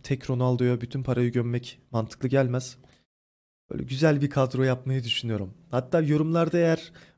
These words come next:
böyle on milyon civarında benim kadroyu da biliyorsunuz. Eğer yardımcı olursanız hep ben size Instagram'dan yardımcı oluyorum. Yorumlarda Footbin linki bırakırsanız bana kadro oluşturup çok mutlu olurum bu konuda. Lemar geliyor.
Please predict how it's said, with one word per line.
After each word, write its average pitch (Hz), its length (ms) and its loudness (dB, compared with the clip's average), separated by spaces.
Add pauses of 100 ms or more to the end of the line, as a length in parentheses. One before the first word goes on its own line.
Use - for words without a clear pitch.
(100)
böyle 120 120 0
on 143 220 2
milyon 156 380 2
civarında 139 460 2
benim 131 180 4
kadroyu 135 380 2
da 131 120 0
biliyorsunuz. 127 640 -2 (560)
Eğer 101 100 2
yardımcı 117 500 6
olursanız 143 480 0
hep 135 200 0
ben 139 140 4
size 131 220 2
Instagram'dan 123 600 0
yardımcı 120 520 2
oluyorum. 131 300 0 (420)
Yorumlarda 120 440 2
Footbin 127 380 -2
linki 123 240 0
bırakırsanız 123 560 -4
bana 101 180 -2
kadro 107 320 -2
oluşturup - 380 -6
çok 120 240 -4
mutlu 110 260 -4
olurum 104 260 -2 (140)
bu 98 60 -10
konuda. 95 380 -6 (840)
Lemar 151 280 8
geliyor. 104 440 2